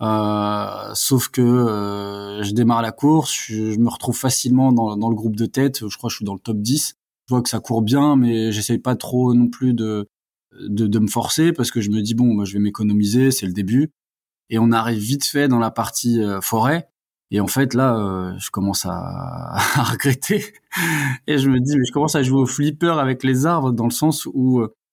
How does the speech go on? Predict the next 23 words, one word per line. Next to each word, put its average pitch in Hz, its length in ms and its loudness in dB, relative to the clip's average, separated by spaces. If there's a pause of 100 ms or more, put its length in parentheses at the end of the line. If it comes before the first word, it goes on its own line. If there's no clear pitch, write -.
je, 104 220 0
je - 100 -4
cours, 170 460 2
mais 120 80 4
j'ai 107 100 0
pas 113 140 -2
d'accroche, 143 600 -2
j'ai 110 140 -4
pas 104 120 -6
de - 40 -10
chaussures 101 240 -8
de 107 120 -2
trail, 143 360 0
il 127 80 4
y 107 60 0
a 104 60 -2
de 104 80 -4
la 107 80 -2
boue, 135 440 2
il 123 80 2
y 107 60 -2
a 95 60 -10
des, 101 360 -6